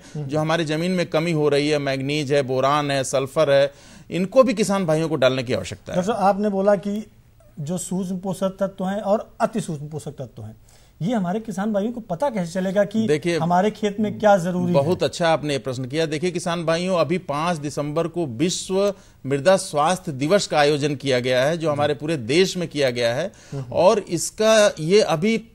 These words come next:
Speaker 2: अ, अगले दो हफ्तों, तीन हफ्तों तक चलना है कार्यक्रम। इसमें किसान भाई अपने, अपने मिट्टी का नमूना, अ, लेकर और इसकी जांच कराएं, जिसमें कि आपको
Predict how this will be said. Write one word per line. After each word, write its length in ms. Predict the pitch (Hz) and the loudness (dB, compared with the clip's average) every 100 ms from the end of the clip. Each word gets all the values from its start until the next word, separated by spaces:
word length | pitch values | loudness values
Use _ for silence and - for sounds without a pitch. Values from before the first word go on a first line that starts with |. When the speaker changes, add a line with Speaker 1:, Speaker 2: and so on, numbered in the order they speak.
| - - _ - - - | -20 -20 _ -20 -12 -4
Speaker 2:
अ, 300 | 135 139 135 | 0 0 2
अगले 400 | 131 147 202 208 | 2 4 6 6
दो 320 | - 123 170 | 4 0 2
हफ्तों, 300 | 190 151 202 | 2 0 -2
तीन 180 | 180 185 | -2 -2
हफ्तों 200 | 175 190 | -2 -2
तक 120 | 185 | -2
चलना 260 | - 151 185 | -2 0 2
है 100 | 196 | 2
कार्यक्रम। 380 | 175 143 214 202 | 2 0 0 -4
इसमें 260 | - 214 | -4 -4
किसान 400 | 214 170 190 220 | -4 -4 -2 0
भाई 140 | 220 208 | 0 0
अपने, 280 | 170 202 | -2 -2
अपने 200 | 220 190 | -4 -4
मिट्टी 340 | 214 165 - 214 | -4 -6 -4 -2
का 80 | 208 | -2
नमूना, 520 | 165 165 175 139 - - - - - - - | -2 -2 -2 -2 -4 -16 -20 -20 -20 -20 -12
अ, 240 | - 107 143 | -4 -2 0
लेकर 460 | 143 160 160 233 | 2 2 2 2
और 400 | 233 226 214 - - | 4 2 0 -6 -12
इसकी 240 | 147 - | -8 -4
जांच 340 | 175 147 180 160 | -2 2 2 2
कराएं, 340 | 139 117 95 - | 0 0 -2 -8
जिसमें 460 | 113 143 143 208 233 | -8 -6 -4 -2 -2
कि 160 | 226 214 | 0 2
आपको 580 | 175 165 - 220 - | 2 0 0 -2 -2